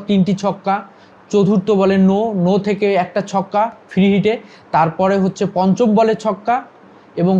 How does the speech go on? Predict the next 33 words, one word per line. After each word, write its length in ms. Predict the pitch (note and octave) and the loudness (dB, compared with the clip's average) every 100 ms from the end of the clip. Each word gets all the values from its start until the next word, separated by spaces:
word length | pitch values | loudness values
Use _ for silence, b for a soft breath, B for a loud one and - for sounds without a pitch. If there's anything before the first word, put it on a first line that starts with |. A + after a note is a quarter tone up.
| E3 | -2
ষষ্ঠ 260 | - G3 - | -2 -4 -2
বলে 220 | G#3 G3 F#3 E3+ | 0 2 2 2
দুই 100 | G3 | 2
রান 140 | F#3+ F3+ | 2 0
নিতে 140 | E3 F3+ | 0 0
গিয়ে 120 | F3+ | 0
এক 60 | E3 F3 | 0 0
রান 100 | E3+ F#3 | -2 -2
পূর্ণ 180 | F3+ F3+ F3 | -2 -2 -2
করলেন, 200 | G3+ A3+ G#3 | -2 -2 -2
পরের 220 | E3 E3 | 0 0
রান 140 | E3 D#3+ | 0 0
আর 100 | D3+ | 0
পূর্ণ 160 | F3+ E3 | 0 0
করতে 220 | D3 C#3 C#3 | 0 -4 -4
পারলেন 200 | C3+ C3+ | -4 -4
না। 60 | C#3 - | -6 -8
একশো 260 | E3 - G3+ F3+ B B B | -10 -8 -6 -6 B B B
ঊনসত্তর 640 | G3 A#3 - B3+ - A#3+ G3+ | 0 0 0 -4 -4 -2 0
রান 140 | F3 F3+ | 0 -2
হচ্ছে 220 | E3 F3+ C#3+ | -2 -2 0
আফগানিস্তান, 480 | D3 C#3 A2+ A#2 A#2 - - B B | 0 -2 -4 -8 -8 -12 -20 B B
একশো 240 | - D#3 F3+ - | -8 -4 -4 -2
সত্তর 380 | G3 G3 - A#3+ | -2 -2 -2 0
রানের 240 | A#3 A3 G#3 | 0 0 0
টার্গেট 340 | A3 G#3+ A3+ A#3+ - - B B - | 0 0 0 -2 -8 -20 B B -6
শ্রীলঙ্কাকে 520 | G#3 G#3 F3+ F3+ E3+ E3 | 0 2 0 -2 -2 -4
চেস 140 | D3+ - | -4 -6
করতে 220 | C#3 - | -8 -6
হবে। 200 | B2+ A2+ F#2+ B B B D#3+ | -6 -6 -8 B B B 0
আফগানিস্তানের 680 | E3+ G#3+ G#3+ G3+ G#3 G#3 G3+ F3+ | 2 2 -2 -2 0 0 -2 0
এই 80 | G3+ F#3+ | 0 0
শক্তিশালী 460 | G#3 G3 G#3 G#3+ G#3 | -2 -4 -4 -2 0